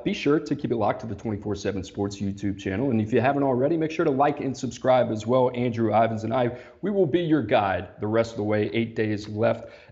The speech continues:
Everything recruiting, guys, we appreciate you joining us. We will be back tomorrow the same time, five o'clock Eastern time. For Andrew Ivins, I'm Cooper Patagna.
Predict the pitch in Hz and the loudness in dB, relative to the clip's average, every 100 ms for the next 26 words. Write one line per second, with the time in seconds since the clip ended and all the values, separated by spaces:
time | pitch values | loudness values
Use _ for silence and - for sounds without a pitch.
0 | - 127 120 127 117 107 101 - 131 127 | 0 0 0 -2 -2 -2 -6 -4 -2 -2
1 | 120 110 113 107 113 104 110 101 131 127 | -2 -2 -2 -2 -8 -4 -4 -2 -4 -2
2 | 117 110 113 104 110 120 120 120 120 113 | -2 -2 -4 -2 -2 -2 -2 -4 -2 0
3 | 127 120 123 113 113 131 127 127 113 117 | 2 2 2 2 0 -2 -2 0 2 2
4 | 110 104 - 110 107 113 101 - 113 104 | 2 -2 -4 -4 -2 -4 -4 -4 -4 -2
5 | 101 101 117 113 113 110 117 110 110 - | -2 -4 -2 -4 -4 -6 -4 -4 -6 -14
6 | - _ 101 107 110 113 107 110 117 113 | -20 _ -2 0 2 2 4 2 0 -4
7 | 104 98 104 104 - 123 135 147 | -6 -6 -6 -6 0 0 2 -2